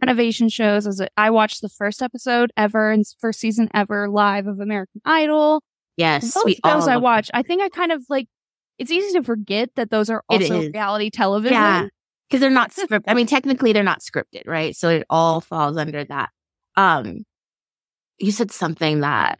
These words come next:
Speaker 2: a show you watched, oh, the Home and Garden channel, right? Is that where all that stuff comes on?
Speaker 1: H G T V, goddamn.
Speaker 2: H G T V, they've got good, they've got that show where people win the lottery.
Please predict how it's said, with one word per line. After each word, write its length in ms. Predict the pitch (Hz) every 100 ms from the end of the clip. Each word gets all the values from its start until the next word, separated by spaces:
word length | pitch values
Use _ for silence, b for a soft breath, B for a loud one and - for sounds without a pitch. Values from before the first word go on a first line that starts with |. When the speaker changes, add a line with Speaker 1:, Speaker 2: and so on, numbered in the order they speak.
| -
Speaker 2:
a 140 | 170
show 240 | 165 - 165
you 200 | 160 156
watched, 720 | 160 151 - - - - - -
oh, 140 | 170
the 100 | 170
Home 240 | 165 185
and 120 | 175 165
Garden 360 | 151 156 170
channel, 380 | 170 190 196 190
right? 140 | 185
Is 100 | 160
that 160 | 165 131
where 80 | 151
all 100 | 156
that 160 | 127
stuff 160 | - 170
comes 260 | 269 190 170
on? 60 |
Speaker 1:
H 40 | 240
G 80 | 233
T 260 | 262 220
V, 240 | 190 202 180
goddamn. 120 | 214
Speaker 2:
H 140 | 208 -
G 120 | 196
T 180 | 214 190
V, 280 | 180 190 196
they've 200 | 202 220
got 200 | 208 147
good, 160 | 156 -
they've 140 | 190
got 200 | 202 208
that 180 | 208 170
show 480 | - - - 175 180
where 120 | 180
people 320 | 160 196 175
win 200 | 147 165
the 100 | 175 143
lottery. 680 | 147 151 180 190 196 196